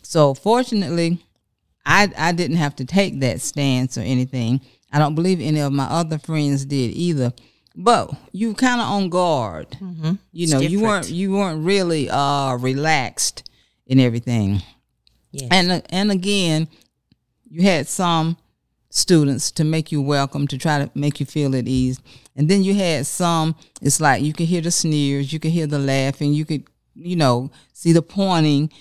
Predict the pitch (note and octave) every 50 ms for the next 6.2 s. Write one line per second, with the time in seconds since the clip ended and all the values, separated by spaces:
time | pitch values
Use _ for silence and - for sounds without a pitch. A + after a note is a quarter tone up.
0 | - - - - C#3+ D3+ D3+ D3 C#3 C3+ C#3+ C#3 - C#3+ C#3 C3 C3 C3+ D3+ D3
1 | _ _ - - _ - D#3 D3 C#3+ C3+ B2+ B2+ B2 B2 G#2 - C3+ D3 D3 -
2 | D#3+ D3 C#3 C#3 C#3 C#3 C3+ C3+ D3 D#3+ D#3+ D#3+ E3+ - - F#3+ E3+ E3 D#3+ D#3
3 | - D#3+ D3+ C#3 C3+ C#3+ D3 C#3+ D3 D3 C#3 C#3+ - C#3+ D#3+ E3 _ - E3+ F3
4 | E3 G3 G#3+ A3 G#3+ A3 F#3 D#3+ D#3+ D#3 D#3 - G3 F3 E3+ E3+ - D3 - -
5 | - F#3 F3+ E3+ D#3+ D#3 D3+ D#3 D#3+ D#3+ D#3+ D#3 D#3 D3+ C#3+ C3 A#2+ A2 G#2+ G#2
6 | G2+ A2+ A#2